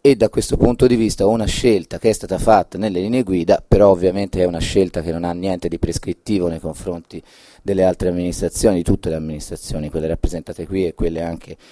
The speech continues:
che non partecipano al progetto, quelle che chiedono continuamente magari ad upi, eh, contributi o quant'altro, è quello di dire: probabilmente lo spazio per un piano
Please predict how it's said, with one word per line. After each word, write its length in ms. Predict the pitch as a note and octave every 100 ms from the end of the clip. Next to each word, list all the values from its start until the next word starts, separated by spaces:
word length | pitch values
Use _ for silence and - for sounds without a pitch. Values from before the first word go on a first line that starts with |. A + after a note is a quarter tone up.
| _
che 120 | _ F#2
non 180 | F#2+
partecipano 640 | - F2+ - F#2+ F#2 F2+ F#2
al 80 | F2+
progetto, 540 | F2+ E2 A2 - F2+
quelle 260 | E2+ E2+ E2+
che 160 | E2+
chiedono 360 | - F#2 E2+ E2+
continuamente 600 | E2+ E2 F2 F2 E2+ F2+
magari 300 | F2 F2+ F2+
ad 80 | F2
upi, 340 | F#2+ - E2+ - - _ _ -
eh, 200 | F#2 F2+
contributi 540 | G2+ F#2+ G2+ G2 F#2+
o 80 | G2
quant'altro, 840 | C3 C3 - F2 E2 - G#2 G2
è 120 | G2 G#2
quello 200 | A#2 A2
di 80 |
dire: 240 | G2 F#2 E2+
probabilmente 1200 | - G#2+ A2 A2 A#2+ A2+ G#2 F2 E2+ - G2+ F#2 _ _ _
lo 140 | - A2
spazio 480 | - A#2 - G#2+
per 160 | F#2+ G2
un 100 | F#2+
piano 640 | - A2 G2 F2 E2 D#2+